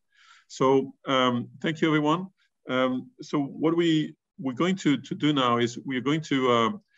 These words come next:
to set a couple of, uh, rules, but before we begin, so e-, everyone will be set on mute. If you have questions, make sure you can go into the Q and A feature, uh,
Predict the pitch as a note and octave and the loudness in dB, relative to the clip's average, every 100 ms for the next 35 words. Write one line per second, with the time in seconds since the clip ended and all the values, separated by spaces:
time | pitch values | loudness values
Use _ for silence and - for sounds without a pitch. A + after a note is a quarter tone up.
0 | _ - A#2+ - C3+ B2+ - C#3+ B2+ A#2+ | _ -14 -12 -2 -2 0 0 0 2 2
1 | A2+ B2 C#3 - A#2+ G#2 A#2+ D3 B2 A2+ | 2 2 0 0 -4 -2 -4 -2 -2 -2
2 | G#2+ B2 A#2+ G#2+ A2 _ _ _ - C3+ | -2 0 0 -2 -6 _ _ _ -4 0
3 | B2 B2 - _ - C#3+ C#3+ D3 E3+ E3+ | 2 2 -2 _ -6 -6 -2 -2 0 0
4 | C3+ C3+ - C#3+ B2+ B2 A#2 B2 A#2 A2 | 0 -4 -2 -4 0 -2 0 2 0 -2
5 | - _ _ _ _ C#3+ D3 F3 E3 E3 | -18 _ _ _ _ -8 -2 -2 -2 -4
6 | - - D3 - D#3 E3+ D#3+ - _ _ | -8 -4 -4 -2 -4 -6 -6 -14 _ _
7 | - B2 C#3+ - D#3 C#3+ B2+ B2+ A2+ C#3 | -8 -2 -2 0 0 0 -2 -6 -2 -2
8 | B2+ - A#2+ A#2+ - C#3+ C3+ B2+ D3+ D3+ | -2 -2 -4 -4 -6 -4 -2 0 -2 -4
9 | D3 D3 - E3 F3 _ _ _ - B2 | -6 -6 -4 -6 -6 _ _ _ -8 -2
10 | A#2 A2+ A2+ A2+ | 0 2 0 -2